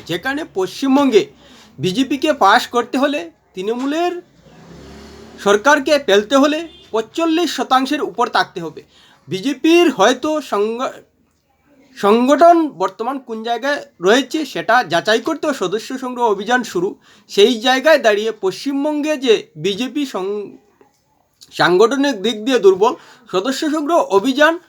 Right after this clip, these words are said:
পরিষ্কার করে দিয়েছে। একত্রিশ ডিসেম্বর সদস্য সংগ্রহ অভিযান শেষ হবে, কিন্তু এখন পর্যন্ত মাত্র সাতাশ শতাংশ নিয়ে পশ্চিমবঙ্গে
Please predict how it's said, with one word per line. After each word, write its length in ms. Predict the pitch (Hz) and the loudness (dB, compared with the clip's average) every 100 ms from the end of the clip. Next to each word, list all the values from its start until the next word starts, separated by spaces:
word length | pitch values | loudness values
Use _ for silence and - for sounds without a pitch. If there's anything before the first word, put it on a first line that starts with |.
| _ _ | _ _
পরিষ্কার 440 | 190 202 - 294 339 359 _ _ | -2 -2 0 2 2 0 _ _
করে 160 | 214 240 254 | 0 2 2
দিয়েছে। 280 | 208 143 135 - _ _ - | 2 0 -8 -18 _ _ -8
একত্রিশ 340 | 190 - 302 254 | -8 -4 -4 -4
ডিসেম্বর 340 | 262 302 277 277 | -2 0 0 0
সদস্য 260 | 240 240 - 294 | -4 -8 -8 -8
সংগ্রহ 200 | 285 277 262 | -6 -2 -2
অভিযান 240 | 254 294 285 | -2 -6 -4
শেষ 140 | - 220 240 | -2 -2 -4
হবে, 120 | 254 202 | -6 -4
কিন্তু 280 | 240 254 320 254 | -4 -2 -2 -2
এখন 160 | 190 285 262 | -2 -2 -4
পর্যন্ত 280 | 240 294 269 214 | -6 -4 -4 2
মাত্র 240 | 180 180 233 330 - _ _ | 2 2 -4 -6 -8 _ _
সাতাশ 300 | - 196 247 254 | -6 -4 -2 -4
শতাংশ 320 | 269 269 285 294 381 381 _ _ _ _ _ _ _ _ _ _ - - _ _ _ _ _ _ | -4 -4 -4 -2 -4 -6 _ _ _ _ _ _ _ _ _ _ -20 -20 _ _ _ _ _ _
নিয়ে 340 | 185 196 226 311 330 _ _ _ _ _ _ _ _ _ _ _ - | 0 4 6 6 4 _ _ _ _ _ _ _ _ _ _ _ 0
পশ্চিমবঙ্গে 600 | 190 - 269 294 277 | 0 2 2 2 2